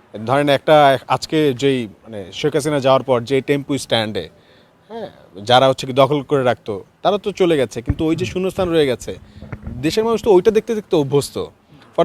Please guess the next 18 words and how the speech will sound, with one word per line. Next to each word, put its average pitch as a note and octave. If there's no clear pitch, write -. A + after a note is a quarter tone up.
that's A3
why A3+
আবার A#3
অন্য F#3+
কেউ F3+
এসে E3
ওই D3+
টেম্পু D3
স্ট্যান্ড C3+
দখল A2+
করেছে, F#2+
হ্যাঁ, A#3+
কেউ D#3+
বাস C#3+
স্ট্যান্ড C#3
দখল A2+
করছে, G2+
এটা A#3